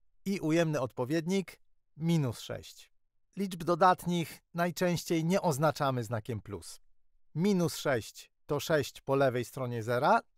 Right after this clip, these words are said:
albo na termometrze poniżej zera, plus sześć to sześć po prawej stronie zera albo na termometrze powyżej zera. I na tym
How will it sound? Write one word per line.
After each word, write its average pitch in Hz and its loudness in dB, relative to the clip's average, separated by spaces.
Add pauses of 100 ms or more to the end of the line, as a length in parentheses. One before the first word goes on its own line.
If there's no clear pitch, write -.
albo 131 -2
na 139 2
termometrze 139 0 (220)
poniżej 135 -2
zera, 131 2 (300)
plus 214 4
sześć 147 0 (180)
to 135 -2
sześć - 0 (120)
po 139 0
prawej 165 6
stronie 127 -8
zera 120 2 (140)
albo 170 2
na 160 2
termometrze 143 -2
powyżej 143 0
zera. 101 -4 (600)
I 170 -2
na 185 6
tym 156 -4